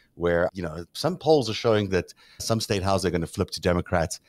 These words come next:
And then, of course, the big governor's races and some other races are gonna go Democrat too. So I'm feeling pretty bullish about the next seven days. It all is up to Americans to actually just go out and do the voting that they need to do. This always reminds me of South Africa's election in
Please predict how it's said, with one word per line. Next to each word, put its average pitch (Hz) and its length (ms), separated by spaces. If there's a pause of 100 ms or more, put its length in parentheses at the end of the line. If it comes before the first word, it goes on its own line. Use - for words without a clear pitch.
(240)
And 82 80
then, 87 40
of - 80
course, - 200
the 85 40
big 82 160
governor's 85 460
races 82 400
and 80 100
some 80 160
other 82 140
races 80 320
are 80 60
gonna 82 180
go 80 140
Democrat 85 500
too. 101 160
So 87 220 (340)
I'm 160 160
feeling 165 340 (100)
pretty 156 200
bullish 113 460
about 92 200
the 95 60
next 87 240
seven 85 220
days. 80 400 (460)
It 104 100
all 117 320
is 98 100
up 113 140
to 120 100
Americans 110 540
to 107 160
actually 117 360
just 107 220
go 107 200
out 120 120
and 113 100
do 117 160
the 110 80
voting 123 360
that 90 140
they 92 100
need 87 180
to - 80
do. 82 180
This 92 160
always 104 180
reminds 95 280
me 92 80
of 80 80
South 92 160
Africa's 95 380
election 85 420
in 80 160